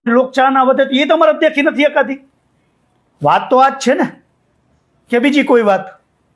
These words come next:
અને નગરપાલિકા, મહાનગરપાલિકા ચાર મહિનાથી આ બની છે. હું મોરબીની જનતાને કહેતો આવું છું, no doubt નગરપાલિકા હતી, ધારાસભ્ય ઈને તો જે હોય, મહાનગરપાલિકા ચાર મહિનાથી આ બની છે.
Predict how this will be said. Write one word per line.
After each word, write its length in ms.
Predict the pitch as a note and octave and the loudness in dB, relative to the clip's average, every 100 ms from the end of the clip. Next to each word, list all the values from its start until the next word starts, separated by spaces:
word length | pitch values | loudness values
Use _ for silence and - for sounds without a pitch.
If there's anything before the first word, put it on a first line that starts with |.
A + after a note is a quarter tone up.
| _ _ _ _ _ _ _ _ _ _ _ _ - | _ _ _ _ _ _ _ _ _ _ _ _ -6
અને 120 | C#4 C#4 | 0 2
નગરપાલિકા, 800 | G3+ G3 C4 B3+ B3+ B3+ B3+ C4 | 2 2 0 2 0 0 2 2
મહાનગરપાલિકા 840 | A3 A#3 B3 A#3+ B3 B3 B3+ C4+ | 2 0 0 0 0 0 0 -2
ચાર 360 | B3+ G3+ A#3+ A#3+ | 0 0 2 2
મહિનાથી 400 | A#3+ B3 B3 A#3+ | 0 0 0 0
આ 40 | |
બની 280 | G#3+ A3+ A#3 | 0 -2 -2
છે. 120 | F#3+ | -2
હું 160 | G#3 G3+ | -2 0
મોરબીની 400 | G#3 A3 A3+ G#3+ | -2 -2 -6 -4
જનતાને 540 | F#3 G#3+ A3+ A3 A#3 | -4 -2 -2 -2 -4
કહેતો 340 | A3 G#3 G#3+ | -4 -4 0
આવું 220 | G#3+ G3+ G3+ | 0 0 -4
છું, 220 | D3+ A#2+ _ _ _ _ _ _ _ E3+ | -10 -16 _ _ _ _ _ _ _ -2
no 120 | A#3+ B3 | 0 2
doubt 340 | B3 G3+ E3 | 0 0 -2
નગરપાલિકા 680 | G#3 A#3+ B3 A#3+ B3 B3 G3+ | 0 0 0 -2 0 0 0
હતી, 240 | A3+ A#3+ | 0 -2
ધારાસભ્ય 600 | F#3 G3+ A#3+ A3 A3+ A3 A3+ | 0 0 0 0 -2 -2 -2
ઈને 180 | A3+ A#3 | -2 -2
તો 120 | A3+ | -2
જે 200 | D#3+ C#4+ | 0 2
હોય, 380 | C#4+ G3 D#3+ B2+ - _ _ _ _ _ _ _ _ _ _ _ - | 2 2 -2 -4 -14 _ _ _ _ _ _ _ _ _ _ _ -4
મહાનગરપાલિકા 840 | F3 A3 B3 A#3+ B3 B3 A#3+ A#3+ | 0 2 2 2 2 2 0 0
ચાર 320 | A#3+ A3+ A3 A3+ | 0 2 0 0
મહિનાથી 380 | A3+ A3+ A3+ | 0 -2 0
આ 40 | A3 | 0
બની 340 | G3+ A3 A3+ | 0 0 -2
છે. 200 | G3 A3 | -2 -2